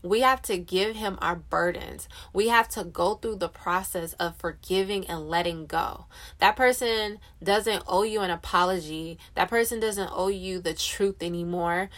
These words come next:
because we have given it to God. If we erase the debt that is owed to us, then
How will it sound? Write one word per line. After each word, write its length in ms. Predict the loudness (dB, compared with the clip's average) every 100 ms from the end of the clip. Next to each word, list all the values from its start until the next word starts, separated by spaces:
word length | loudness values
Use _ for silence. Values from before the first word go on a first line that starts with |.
| -10
because 300 | -4 0 0
we 140 | 0 0
have 200 | 0 -2
given 320 | -4 -2 -4
it 160 | -6 -8
to 280 | -10 -10 -4
God. 500 | 0 0 -2 -8 -16 -20 -20 -20 -6
If 180 | -4 -2
we 220 | -4 -2
erase 460 | 0 2 0 0 -4
the 220 | -4 -4
debt 420 | -2 -2 0 -2 -2
that 180 | 0 2
is 200 | 0 -4 -2
owed 240 | 0 0
to 220 | -4 -4
us, 260 | -2 -2 -4 -4
then 420 | -2 -2 -4